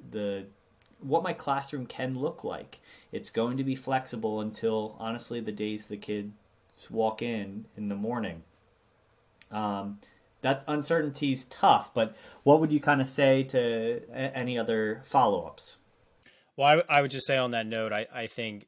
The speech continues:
Speaker 2: this year more than ever, you know, depending where you teach, what it looked like last year, you have potentially a lot of kids returning for the first time in a very long time. And so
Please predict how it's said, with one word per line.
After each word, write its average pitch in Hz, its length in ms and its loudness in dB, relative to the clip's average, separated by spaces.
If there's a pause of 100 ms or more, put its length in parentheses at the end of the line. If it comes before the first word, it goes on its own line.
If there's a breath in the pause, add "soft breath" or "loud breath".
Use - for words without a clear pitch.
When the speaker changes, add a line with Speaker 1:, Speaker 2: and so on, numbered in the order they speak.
Speaker 2:
this 120 280 -4
year 117 160 -6
more 110 240 -8
than 101 140 -8
ever, 95 460 -8
you 120 120 -16
know, 95 260 -14 (100)
depending 113 420 -10
where 110 100 -6
you 107 140 -8
teach, 104 380 -10
what 107 120 -8
it 98 80 -8
looked 98 240 -14
like 95 240 -12
last 98 260 -10
year, 95 140 -14
you 98 140 -12
have - 200 -18
potentially 120 460 -10
a 104 40 -8
lot 104 200 -6
of 98 60 -12
kids 98 220 -14
returning 98 360 -16
for - 100 -20
the 95 80 -14
first - 280 -12
time 95 300 -14
in 95 80 -16
a 92 40 -14
very 92 220 -14
long 87 260 -16
time. 76 300 -16 (560 soft breath)
And 101 240 -12
so 98 580 -6